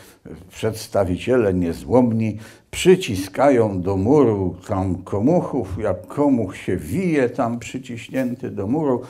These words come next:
On się wił rzeczywiście, ale ze śmiechu,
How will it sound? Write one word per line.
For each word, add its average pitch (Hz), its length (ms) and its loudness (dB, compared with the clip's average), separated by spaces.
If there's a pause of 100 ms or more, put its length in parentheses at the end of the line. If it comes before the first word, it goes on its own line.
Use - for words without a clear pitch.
(320)
On 190 200 0
się 110 200 -2
wił 175 360 0
rzeczywiście, 110 840 -6
ale 107 300 0
ze 143 140 -4
śmiechu, 104 580 0